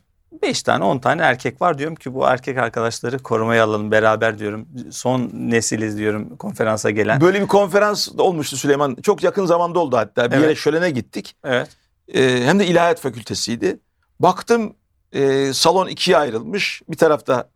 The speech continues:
Speaker 2: erkekler
Speaker 1: Erkekler.
Speaker 2: oturuyor, bir tarafta hanımefendiler oturuyor. Hanımefendiler doldurmuşlar, neredeyse boş yer yok. Erkek tarafında üç beş kişi. <laughs> Ben de tam böyle hani bu programın da özünü teşkil eden o tespitle başladım. İşte biz zamanında böyle bir kapak yapmıştık.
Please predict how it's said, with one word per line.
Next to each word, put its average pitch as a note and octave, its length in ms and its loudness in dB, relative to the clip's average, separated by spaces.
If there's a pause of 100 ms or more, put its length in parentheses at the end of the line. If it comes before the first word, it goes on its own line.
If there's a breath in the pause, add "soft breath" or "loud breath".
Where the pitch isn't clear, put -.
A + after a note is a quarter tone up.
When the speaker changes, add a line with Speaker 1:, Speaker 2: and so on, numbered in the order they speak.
(440)
Speaker 2:
erkekler C#3+ 140 4
Speaker 1:
Erkekler. C#3 320 0
Speaker 2:
oturuyor, D#3+ 360 0
bir - 40 -12
tarafta F3 500 0 (360)
hanımefendiler D3 540 0
oturuyor. G#2 280 -4
Hanımefendiler E3 680 2
doldurmuşlar, D#3+ 800 0
neredeyse D#3 460 0
boş D3 240 0
yer C3 140 4
yok. B2+ 360 -4 (640)
Erkek C#3+ 340 -2
tarafında B2 340 -6
üç - 320 -10
beş C3 200 -2
kişi. - 320 -8 (200)
<laughs> - 220 -10
Ben A3+ 140 6
de G#3 120 0
tam A3+ 300 2
böyle C#3+ 240 0
hani F3 240 -2
bu F3 140 0
programın F3+ 460 0
da C3+ 220 2 (300)
özünü F3 340 -2
teşkil D#3 380 -2
eden E3 200 4
o F3+ 120 0
tespitle D3 540 -2
başladım. A#2 380 -4
İşte D3+ 200 -6
biz C#3+ 120 -4
zamanında C#3+ 440 2
böyle C#3 160 0
bir C3+ 60 -12
kapak C3+ 340 -4
yapmıştık. - 460 -6